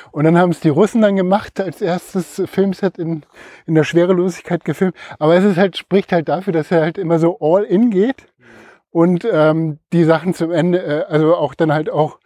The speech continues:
äh, so zu Ende bringt. Und die Frage ist halt,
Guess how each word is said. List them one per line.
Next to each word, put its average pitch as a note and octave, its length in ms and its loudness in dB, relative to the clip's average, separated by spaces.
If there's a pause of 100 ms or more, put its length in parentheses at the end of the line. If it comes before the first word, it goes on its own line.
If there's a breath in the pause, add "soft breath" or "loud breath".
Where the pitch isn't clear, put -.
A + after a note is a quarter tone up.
(480 loud breath)
äh, C#3+ 340 4
so D#3 200 2
zu F#3+ 140 -2
Ende F#3+ 240 2
bringt. D3+ 240 0
Und D3 100 -2
die D#3 300 0
Frage D#3+ 440 -2
ist D#3+ 100 -4
halt, E3 260 -4